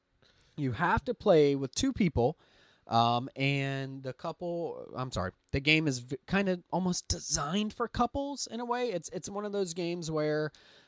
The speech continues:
um, you know, if you and your husband or you and your wife, you know, whatever, you're looking for a game to play together that doesn't require you to be,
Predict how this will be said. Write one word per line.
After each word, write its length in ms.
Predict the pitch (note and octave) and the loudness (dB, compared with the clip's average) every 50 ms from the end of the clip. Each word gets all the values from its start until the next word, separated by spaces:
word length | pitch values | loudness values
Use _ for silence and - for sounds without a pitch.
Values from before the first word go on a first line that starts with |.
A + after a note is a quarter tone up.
| _ - | _ 0
um, 440 | - A#2+ B2+ B2+ B2+ B2+ C3 C3+ C3 - | 2 4 4 4 2 0 -4 -6 -10 -8
you 160 | E3 C#3 C3+ | -4 -2 0
know, 220 | C3 B2+ B2 C3 | 0 2 0 0
if 260 | - - A#2+ A#2+ A#2 - - _ _ | 0 0 0 0 -2 -2 -10 _ _
you 680 | E2+ A2 B2+ C3+ C#3 D#3 F#3+ G#3+ G#3+ A3 A3 G#3+ G#3+ G#3 | -18 -18 -14 -8 -6 -2 -2 -2 -2 -2 -4 -4 -6 -6
and 600 | C3 D#3+ D3+ D#3 D#3 D#3 D#3 D#3 D3+ D3+ D#3 C#3+ B2 | -6 -6 -6 -4 -4 -4 -4 -4 -6 -6 -6 -6 -6
your 80 | A#2+ | -6
husband 560 | A#2+ B2+ F#3 G3 F#3 F#3 G3 F#3+ F#3 F#3 F3+ D#3+ | -4 -2 -4 -4 -4 -6 -6 -4 -4 -4 -2 -4
or 240 | C#3+ C3 B2 A2 G2+ G#2+ | -4 -4 -4 -6 -8 -10
you 220 | E2 A#2+ B2+ B2+ C3 | -8 -6 -4 -4 -2
and 80 | B2+ | -2
your 100 | A#2 G#2+ | -2 -2
wife, 380 | A2 B2 - F3 E3+ D#3+ D#3+ E3 F3 | -4 -2 -2 -2 0 -2 -2 -4 -6
you 160 | - A#2 B2 | -6 -6 -4
know, 140 | A#2 G2+ G2 A#2+ C3 D3 | -4 -4 -6 -6 0 2
whatever, 520 | F3 F#3 F3 D3+ D3 C#3+ C#3+ C#3+ C#3+ C3+ _ - - _ _ _ - | 4 6 6 6 4 2 0 -4 -4 -6 _ -16 -20 _ _ _ -6
you're 180 | B2+ B2 A#2+ A2 | -4 -4 -2 -2
looking 400 | A2+ B2+ C#3+ D3 - D#3+ D3+ D3+ | -2 -2 -4 -4 -4 -6 -6 -6
for 720 | - - D#3 C3+ C#3 C3+ C#3 C3+ C3 C3 B2+ B2+ B2 - - | -6 -6 -6 -4 -2 0 0 0 2 0 0 -2 -2 -4 -6
a 80 | - G#2+ | -8 -8
game 280 | G#2 - A#2+ B2 B2+ C3 | -6 -4 -6 -6 -6 -6
to 100 | - - | -8 -12
play 320 | - - - A2 A2 A2+ - | -10 -8 -4 -4 -4 -4 -4
together 800 | - - - F#2 G2+ G#2+ A2 G#2 G#2 A2+ A#2+ A#2+ B2+ C3 C3 - _ _ _ _ _ _ _ - | -4 -4 -4 -6 -6 -2 4 4 6 6 6 6 4 4 2 -2 _ _ _ _ _ _ _ -2
that 300 | - G#2+ G#2+ G#2 G#2 A#2 | 2 4 4 2 2 0
doesn't 300 | A#2+ A#2+ A#2+ B2+ C3 - | 0 0 0 0 -2 -4
require 380 | F#2 A2+ - - C#3 A#2+ A2+ | -6 -8 -6 -6 -4 -4 -4
you 240 | A2+ A2 G#2+ A2 A2+ A2 | -4 -6 -8 -10 -10 -10
to 60 | A2 | -8
be, 460 | G#2 A2+ A2 G#2+ G#2 G2+ G2+ G2+ G2 | -6 -6 -4 -4 -4 -4 -4 -6 -6